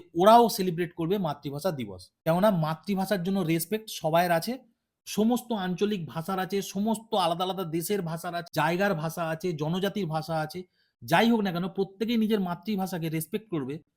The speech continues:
লাহোর ইউনিভার্সিটির কথা ভেবে রাখো, তারাও উর্দুর সম্মানার্থে আন্তর্জাতিক মাতৃভাষা দিবস পালন করছে। তো যাই হোক, এই ছিল আজকে আমার ভিডিও। তোমরা অবশ্যই জানাবে তোমাদের কেমন লাগলো, এবং যদি ভালো লেগে থাকে তাহলে অবশ্যই একটা লাইক মারবে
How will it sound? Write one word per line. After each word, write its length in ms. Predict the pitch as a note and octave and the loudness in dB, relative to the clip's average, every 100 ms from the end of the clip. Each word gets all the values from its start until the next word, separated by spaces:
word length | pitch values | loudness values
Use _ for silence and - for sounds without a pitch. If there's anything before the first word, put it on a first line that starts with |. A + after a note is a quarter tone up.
| _ _ _ - | _ _ _ -12
লাহোর 320 | C3+ D#3+ A3+ | -6 2 4
ইউনিভার্সিটির 460 | A3+ A3 G3+ G3+ G3 | 4 4 2 -2 -4
কথা 160 | F#3 | -4
ভেবে 180 | F3 E3+ | -2 -2
রাখো, 180 | D#3 E3+ | -2 -4
তারাও 440 | F3+ E3+ G#3 A3 F#3 | -4 0 2 2 0
উর্দুর 320 | G#3 G3+ C#4 | 0 4 2
সম্মানার্থে 680 | - A3 G#3 F#3+ D3 - G2 - _ | 4 2 2 2 0 -4 -20 -20 _
আন্তর্জাতিক 560 | D3+ E3+ F#3+ F#3+ G3 G3+ | -2 0 2 0 0 0
মাতৃভাষা 540 | E3+ D#3+ F3+ E3 F3 | 0 -2 -2 -2 -2
দিবস 300 | D3 D3 A3 - | -4 -6 -6 -6
পালন 260 | B2+ A#2+ | -6 -6
করছে। 300 | G#2 G2 - _ _ _ - | -8 -14 -20 _ _ _ -6
তো 100 | D3 | 4
যাই 220 | E3+ A3 | 6 6
হোক, 180 | A#3+ G#3 - - _ - | 4 -4 -10 -20 _ 0
এই 180 | F3 G3 | 2 2
ছিল 160 | G#3+ | 2
আজকে 280 | G#3+ F#3+ G#3 | 2 2 0
আমার 160 | G3+ G3 | 0 0
ভিডিও। 420 | D#3 D#3+ G#3 A#3+ _ _ _ _ | 0 0 -2 -6 _ _ _ _
তোমরা 220 | F3 G3 G#3 | 0 4 4
অবশ্যই 340 | G3 F#3+ G3+ | 4 0 -2
জানাবে 260 | F3+ F3+ F3+ | -2 -4 -4
তোমাদের 320 | E3+ E3 E3 | -4 -4 -4
কেমন 220 | E3+ E3+ | -4 -2
লাগলো, 320 | D3+ C#3+ F3 - _ _ - | -2 -2 -6 -8 _ _ -4
এবং 200 | E3 E3 | 0 0
যদি 180 | D#3+ | 0
ভালো 200 | D3+ D3 | -2 -2
লেগে 200 | E3+ F3 | -2 -2
থাকে 240 | F3+ F3+ F#3 | -4 -4 -4
তাহলে 200 | E3 D#3 | -4 -4
অবশ্যই 340 | C#3+ D#3+ - | -4 -6 -6
একটা 160 | E3+ E3+ | -8 -6
লাইক 260 | D3 D3 | -6 -6
মারবে 240 | D#3 D#3 | -8 -8